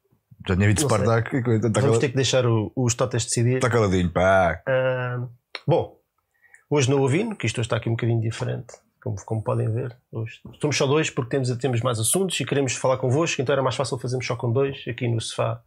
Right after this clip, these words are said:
Speaker 1: E, na verdade, os outros não fazem falta nenhuma, portanto.
Speaker 2: Aqui no sofá.
Speaker 1: <laughs>
Speaker 2: E
Speaker 1: Três que ainda falava a faca, ainda há de chegar.
Speaker 2: a Fafá está aí em instantes de chegar, mas em, em vez de estarmos aqui a engonhar, deixa-me cá dizer olá aqui à tua telhada. Eles ainda não, ainda não disseram se o som está bom,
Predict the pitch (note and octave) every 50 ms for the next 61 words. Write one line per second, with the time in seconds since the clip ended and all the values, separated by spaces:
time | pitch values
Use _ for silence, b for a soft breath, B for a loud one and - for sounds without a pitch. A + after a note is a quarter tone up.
0 | b b b b b b b b - D#4+ B3 A3+ G3+ F#3+ G2 G2+ G#2 G#2+ G#2+ A#2+
1 | A#2 A#2+ B2+ A#2+ B2 B2+ D#3+ - - D3 G#2+ B2 A2+ B2 A#2+ G2 - - F#2+ F#2+
2 | - - - F#2+ F#2 A#2 - - - - - - D#2+ - - _ _ _ - D3
3 | A#2 - - - - _ _ _ _ - D3 C#3 C#3 C#3 C#3 C#3 C#3 C#3 C#3 C#3
4 | D3 D3 C#3+ C#3+ C#3 - - D3 D#3+ F3 E3+ - F#3+ E3+ C3+ D#3+ E3 D#3+ D#3 A2+
5 | B2 G#2+ G2 - G#2 A2 G#2 - - F#2+ F#2 E2+ D#2+ D#2 - _ _ _ _ _
6 | _ _ - - - B2 - C#3 B2 A#2+ B2+ A#2+ A#2 A#2 A2+ A#2 A#2 A#2+ B2 B2+
7 | A#2+ - - C3+ A#2+ - - - - - - - B2+ C3 C#3 C3+ C#3+ D#3 D#3+ F3+
8 | - E3+ D#3+ D#3+ D#3+ D3+ D3+ D3 D3+ - D#3+ D3 C#3+ C#3+ D3+ C#3+ B2+ B2+ B2 B2
9 | C3+ D3 D#3+ E3+ E3+ - - - _ - G2 - - - - C3+ B2 A#2+ C#3 B2
10 | A2+ B2+ C3 B2 B2 B2+ B2+ B2 B2 A#2 - - B2 A#2+ B2 A2+ A#2+ A2+ G#2+ A2
11 | G2 G2 - A#2+ A#2 - _ _ _ _ _ _ _ _ _ _ _ _ _ _
12 | _ _ - _ _ _ _ _ - - - - D3 C#3 C3+ A#2+ C3+ C3+ B2+ B2+
13 | B2+ B2 B2 A#2+ B2+ B2+ B2 A#2+ - - C#3 C3 A#2 A2+ A2 G#2+ - - A#2 A2+
14 | - B2 A#2 D3 D#3 F#3 A3+ -